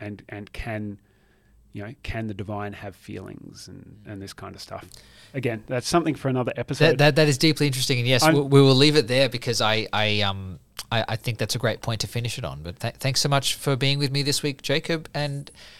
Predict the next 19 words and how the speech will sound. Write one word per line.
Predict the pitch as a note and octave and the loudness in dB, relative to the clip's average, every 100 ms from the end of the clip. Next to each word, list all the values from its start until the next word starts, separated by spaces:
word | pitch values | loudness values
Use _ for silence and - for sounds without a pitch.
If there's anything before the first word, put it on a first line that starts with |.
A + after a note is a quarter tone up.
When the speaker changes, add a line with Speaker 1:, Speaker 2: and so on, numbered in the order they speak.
| _ | _
Speaker 2:
discussing | - F3+ E3+ E3+ E3 | -2 0 0 0 0
all | D#3+ | -2
things | D#3+ E3 D#3 D#3 D3+ - - - | -2 -4 -4 -2 -2 -2 -4 -8
theological | - D#3+ D3 D3 D3+ - D#3+ D3+ | -2 2 4 4 0 -2 -2 0
and, | D3 C#3 | -2 -2
um, | C#3+ C#3 C#3 C3+ C#3+ _ | -2 -4 -8 -10 -12 _
you | E3 | -8
know, | C3 C#3 E3 - - | -6 -8 -10 -16 -4
cloud | C#3+ C#3 | 2 2
computing. | - C#3+ E3+ F3 - _ _ - | 0 -6 -6 -8 -12 _ _ -8
Speaker 1:
Thanks, | D3 B2+ - | -4 -4 -4
Jamal. | C3+ C#3 D#3 E3+ | 0 4 4 4
And | F3 | 2
just | G#3 F#3 - - | 2 0 -2 -2
one | E3 F3+ | 2 4
thing | F3 E3 | 4 0
to | C#3+ | 0
throw | - C#3+ | 2 4
out. | C#3+ C#3+ C#3+ | 4 2 0